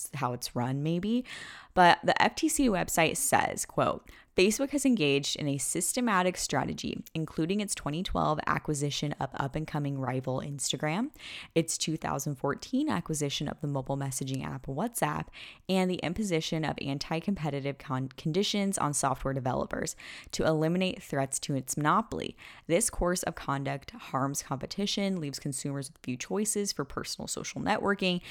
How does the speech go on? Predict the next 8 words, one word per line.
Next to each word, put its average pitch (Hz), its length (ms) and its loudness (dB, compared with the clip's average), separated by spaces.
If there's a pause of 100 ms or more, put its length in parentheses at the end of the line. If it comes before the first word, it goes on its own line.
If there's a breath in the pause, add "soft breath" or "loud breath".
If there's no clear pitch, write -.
(320 loud breath)
and 170 240 2
deprives 143 540 -2
advertisers 135 680 -4
of 131 120 -6
the 131 60 -2
benefits 131 580 -8
of - 100 -10
competition." - 640 -8